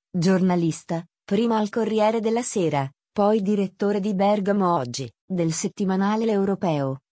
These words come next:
dell'Indipendente a Il Giornale, succedendo nella direzione a Indro Montanelli. Nel luglio duemila ha lanciato un nuovo quotidiano,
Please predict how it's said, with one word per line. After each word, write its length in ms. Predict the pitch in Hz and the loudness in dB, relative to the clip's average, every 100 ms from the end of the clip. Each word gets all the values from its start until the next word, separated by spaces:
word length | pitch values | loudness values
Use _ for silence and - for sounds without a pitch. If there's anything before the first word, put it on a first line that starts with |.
| 180 | -4
dell'Indipendente 1120 | 185 156 170 190 180 180 175 170 180 196 165 | 0 0 0 0 -2 -2 0 0 0 0 2
a 40 | |
Il 200 | 160 151 | 2 0
Giornale, 640 | 151 139 147 160 180 208 _ | -2 -2 -2 -2 -2 -4 _
succedendo 800 | - - 233 214 220 202 226 233 | -8 -4 -2 -2 0 0 0 0
nella 240 | 208 185 170 | 0 2 2
direzione 640 | 156 156 160 - 175 175 | 0 -2 -2 -2 0 0
a 60 | 160 | 2
Indro 340 | 156 143 156 | 2 0 0
Montanelli. 720 | 151 175 208 226 190 139 135 131 _ _ _ - | -2 -2 -2 0 0 -2 -4 -6 _ _ _ -4
Nel 340 | 190 214 220 226 | 0 2 2 2
luglio 360 | 240 247 269 | 0 0 0
duemila 400 | 202 202 202 208 | 2 2 4 2
ha 20 | |
lanciato 540 | 214 208 208 233 220 208 | 2 0 0 -2 -2 -2
un 180 | 175 180 | 0 2
nuovo 320 | 196 208 208 | 2 0 -2
quotidiano, 840 | 233 240 233 214 170 147 147 139 | -2 -2 0 0 0 -2 -4 -8